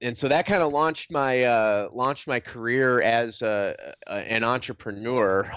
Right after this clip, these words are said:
Um, when I got into that business, I learned really quickly that, um, you really don't have a business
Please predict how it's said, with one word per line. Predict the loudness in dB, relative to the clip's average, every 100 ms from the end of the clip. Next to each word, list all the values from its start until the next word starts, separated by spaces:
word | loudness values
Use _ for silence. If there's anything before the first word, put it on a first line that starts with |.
| -2
Um, | 0 0 -2 -6
when | -10 -4 -2
I |
got | 2 2 2 0
into | -4 0
that | 2 2 2
business, | -4 -8 -6 -6 -4 -4
I | -4
learned | -4 -2 -4 -2
really | 0 2 0
quickly | -2 -6 -4 -4 -2
that, | 0 2 2 0 _ -20 -20 _ -6
um, | -2 0 0 -4 -10 -18
you | -16 -6
really | -2 0 0
don't | 2 0 -2
have | -4 0 0
a | 0
business | -4 -8 -6 -6 -4 -4 -8